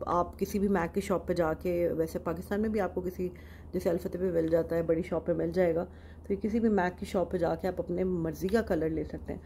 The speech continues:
अच्छा, मैं हमेशा ना डार्कर tone लेती हूँ, अगर आप ये देखें तो मेरा नोज़ी आपको, और वैसे मैं complexion white लग रहा होगा, पर ये मैं थोड़ा लगाऊंगी तो आपको dark लगेगा। क्यों? क्योंकि मुझे, अ,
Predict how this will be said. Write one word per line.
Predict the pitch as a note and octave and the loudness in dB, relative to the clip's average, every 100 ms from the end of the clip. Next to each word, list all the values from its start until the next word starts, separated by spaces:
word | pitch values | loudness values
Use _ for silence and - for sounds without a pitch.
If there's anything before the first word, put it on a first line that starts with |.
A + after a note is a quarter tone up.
| - - - | -14 -14 -4
अच्छा, | C4+ | 0
मैं | B3 A#3+ | 4 4
हमेशा | C4+ B3 B3 C4+ | 6 4 2 0
ना | |
डार्कर | D#4 G3 - - A3 | 2 2 2 2 0
tone | G#3 F3+ | 2 2
लेती | E3 D3 D#3+ | 2 0 0
हूँ, | E3 | 2
अगर | E3 | 2
आप | E3 | 0
ये | F3 | 0
देखें | D#3+ D#3+ A#3 A#3 - - - - - - | -2 -2 -4 -4 -8 -12 -14 -16 -14 -4
तो | F#3 | 0
मेरा | F#3 F#3+ F#3 - F3+ - - - | 4 4 2 -2 -6 -6 -10 -4
नोज़ी | F#3 F3+ F3+ F#3 F#3 G3 | 0 2 2 2 2 2
आपको, | F#3+ F3 F#3 F3 | 2 0 0 0
और | E3+ E3 D#3+ E3 - E3+ | 0 -4 -6 -10 -8 -4
वैसे | E3+ - | -4 -2
मैं | F#3+ | -2
complexion | F#3 F3 E3+ E3+ - | -2 -2 -2 -4 -2
white | F3+ E3 F3 | -2 0 0
लग | F#3+ | 0
रहा | F#3+ | -2
होगा, | G3 A3+ - - - - | -4 -6 -10 -12 -6 -2
पर | |
ये | G#3+ | 2
मैं | A3 | 2
थोड़ा | G#3+ A3+ | 2 4
लगाऊंगी | A3 F#3+ F#3 G#3 | 4 4 2 2
तो | A#3 | 4
आपको | G#3+ G#3+ | 2 2
dark | E3 D#3 E3+ | 0 0 0
लगेगा। | D#3+ E3+ | -2 -2
क्यों? | E3 - A#3+ C#4+ | -6 -2 0 2
क्योंकि | D4 A#3+ G#3+ A#3 | 0 0 2 4
मुझे, | G#3+ G#3 A3+ | 4 4 4
अ, | A3+ - F#3 | 4 2 0